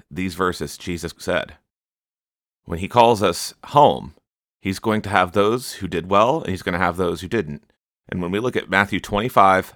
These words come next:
verses forty-one through forty-six, then he will say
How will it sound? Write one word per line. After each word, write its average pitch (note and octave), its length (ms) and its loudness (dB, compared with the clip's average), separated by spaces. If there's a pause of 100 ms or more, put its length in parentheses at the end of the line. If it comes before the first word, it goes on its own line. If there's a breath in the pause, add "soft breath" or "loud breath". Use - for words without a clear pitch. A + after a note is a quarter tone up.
(240)
verses F2+ 320 -4
forty-one G2+ 540 -2
through F2 120 -10
forty-six, F2+ 720 -6 (500)
then G#2+ 180 2
he C#3 100 0
will C3+ 160 -4
say - 420 0